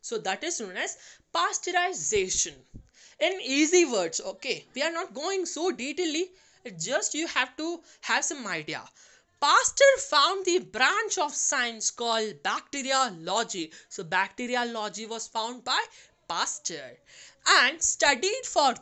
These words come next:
three years the cause of disease ruining the silkworm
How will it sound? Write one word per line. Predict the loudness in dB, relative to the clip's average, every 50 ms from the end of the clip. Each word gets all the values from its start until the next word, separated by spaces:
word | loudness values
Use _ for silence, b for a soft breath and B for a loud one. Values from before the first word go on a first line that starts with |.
| -8 -4
three | 2 4 6 6 6
years | 4 4 2 0 0 -2 -2
the | -4 -6 -8 -4 0
cause | 2 4 6 6 6 4 2 -2
of | 0 0 -2 -2 -4 -6 -4
disease | -2 -2 0 0 0 0 0 -2 -2 -4 -8 -8 -6
ruining | -4 0 0 2 0 0 -2 -6 -10 B B B B -8
the | -6
silkworm | -6 0 2 2 2 2 0 -4 -4 -2 -2 -2 -2